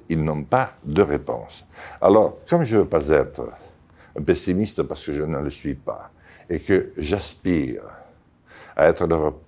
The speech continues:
à être le président de ce pays, je pense qu'il faut d'ores et déjà préparer nos esprits et ceux de nos enfants, qui seront plus courageux que nous et qui n'auront pas de difficulté à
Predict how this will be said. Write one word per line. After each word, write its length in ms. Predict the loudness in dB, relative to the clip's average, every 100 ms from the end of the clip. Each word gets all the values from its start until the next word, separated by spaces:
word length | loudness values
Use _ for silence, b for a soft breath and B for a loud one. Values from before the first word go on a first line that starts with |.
| -14
à 220 | -6 0
être 180 | 0 0
le 120 | -4
président 480 | -4 -6 -8 -10 -12 -16
de 40 |
ce 140 | -18 -18
pays, 380 | -14 -16 -16 -20 _ _ _ B B B B
je 120 | -6
pense 300 | 0 0 0 -4
qu'il 120 | -4
faut 300 | -2 -4 -4
d'ores 360 | -2 -2 -2 -4
et 80 | -4
déjà 520 | -2 -4 -4 -8 -12 _ _ -2
préparer 480 | -2 0 -2 0
nos 200 | -2 -6
esprits 760 | -6 -8 -8 -14 -12 -8 -6 -8 b b b b -6
et 80 |
ceux 220 | -4 0 0
de 80 | 0
nos 220 | -2 -4
enfants, 500 | -6 -6 -6 -6 -8 _ b b b
qui 100 | -10
seront 380 | -8 0 2 2
plus 300 | 0 -6 -6
courageux 520 | -4 -4 -2 -2 -4
que 140 | -4 -6
nous 260 | -6 -10 -14 _ -16
et 100 | -12
qui 100 | -8
n'auront 300 | -6 -4 -4
pas 120 | -2
de 100 | -4
difficulté 760 | -6 -12 -14 -20 -20 -18 -16 -16 -20 _ b b b b b
à 320 | 4 4 2